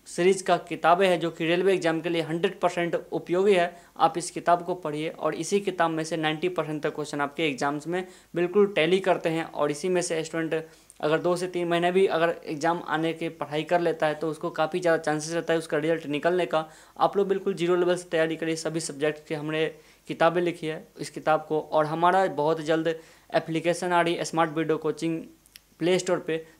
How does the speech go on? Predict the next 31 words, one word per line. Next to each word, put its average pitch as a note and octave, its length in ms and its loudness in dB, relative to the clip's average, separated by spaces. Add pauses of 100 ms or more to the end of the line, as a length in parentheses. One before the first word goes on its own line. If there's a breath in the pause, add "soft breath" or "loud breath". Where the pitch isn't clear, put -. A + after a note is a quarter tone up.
फिर E3 140 2
आप D#3+ 200 2
उसको D#3+ 220 -8
डाउनलोड D3 360 2
करके D3 400 -2
आप - 200 0
उसमें D#3+ 220 -4
से D#3 120 -4
वीडियो C#3+ 300 -2
कोचिंग C#3+ 340 -4
करिए, D3 260 0 (260 loud breath)
फिर D#3 120 -2
आपकी D3+ 260 0
तैयारी C#3+ 300 0
बिल्कुल C3 300 -6
हो C#3 80 -2
जाएगी। B2 340 -2
अगर F3 160 4
आपके G#3 200 2
मन G3 120 0
में G3+ 160 2
किसी G3 220 -2
भी G3 80 4
तरह G3 160 0
कोई F#3+ 160 0
भी F#3 120 4
डाउट F3 380 6
हो E3+ 220 -2 (240 loud breath)
तो F#3 60 0
आप E3+ 300 4
हमें E3+ 340 -2